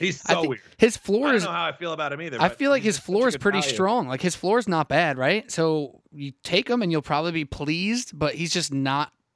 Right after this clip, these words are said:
Speaker 2: gonna live up to what he did last year, I guess.
Speaker 1: Exactly. I
Speaker 2: It's
Speaker 1: think, I
Speaker 2: tough.
Speaker 1: think people are afraid that they're gonna take him and he's not gonna give him what he gave him last year, but he doesn't have to.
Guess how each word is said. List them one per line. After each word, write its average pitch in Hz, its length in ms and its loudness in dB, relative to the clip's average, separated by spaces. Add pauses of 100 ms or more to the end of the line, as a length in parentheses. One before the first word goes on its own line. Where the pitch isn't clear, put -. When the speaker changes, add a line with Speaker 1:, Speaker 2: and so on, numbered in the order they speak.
Speaker 2:
gonna 139 200 -4
live 131 160 -2
up 131 220 -4
to - 100 -12
what 123 120 -4
he 113 40 -12
did 113 160 -12
last 131 380 -4
year, 202 140 2
I 190 100 2
guess. 190 380 0
Speaker 1:
Exactly. 143 580 -4
I 117 40 -4
Speaker 2:
It's 147 260 -2
Speaker 1:
think, 147 120 -4
I 147 40 0
Speaker 2:
tough. 147 200 2
Speaker 1:
think 170 140 -4
people 165 140 -4
are 147 80 -2
afraid 143 320 -4
that - 120 -20
they're 131 100 -8
gonna 123 180 -8
take 131 260 -6
him 127 100 -8
and 123 80 -8
he's 113 140 -10
not 123 160 -6
gonna 120 120 -10
give 117 260 -4
him 117 100 -6
what 113 100 -4
he 107 60 -6
gave 113 240 -4
him 107 100 -8
last 110 360 -4
year, 104 80 -8
but 117 100 -8
he 143 60 -6
doesn't 156 180 -6
have 139 380 -8
to. 87 180 -18